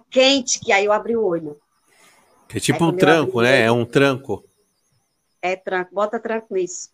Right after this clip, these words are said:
Speaker 1: Aí eu abro o olho. Quando eu abro o olho, eu digo, "Não é que eu voltei. Não é que eu voltei."
Speaker 2: Voltou indignada.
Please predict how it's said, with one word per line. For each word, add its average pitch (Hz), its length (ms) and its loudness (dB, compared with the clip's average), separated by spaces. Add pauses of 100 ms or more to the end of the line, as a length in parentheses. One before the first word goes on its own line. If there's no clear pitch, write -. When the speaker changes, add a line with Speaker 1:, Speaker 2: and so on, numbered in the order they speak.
(300)
Speaker 1:
Aí 185 340 2
eu 214 220 -4 (160)
abro 240 260 2
o 233 80 6
olho. 208 300 2 (1120)
Quando 180 140 -4
eu 190 160 2
abro 208 260 0
o - 20 -2
olho, 202 200 -4
eu 190 40 -4
digo, 180 320 -8
"Não 185 200 -8
é 202 80 -4
que 202 160 -12
eu 196 100 -10
voltei. 180 560 -10 (1700)
Não 185 100 -8
é 226 80 -2
que - 220 -14
eu 285 80 -6
voltei." 190 720 -12 (1040)
Speaker 2:
Voltou 120 380 4
indignada. 160 760 0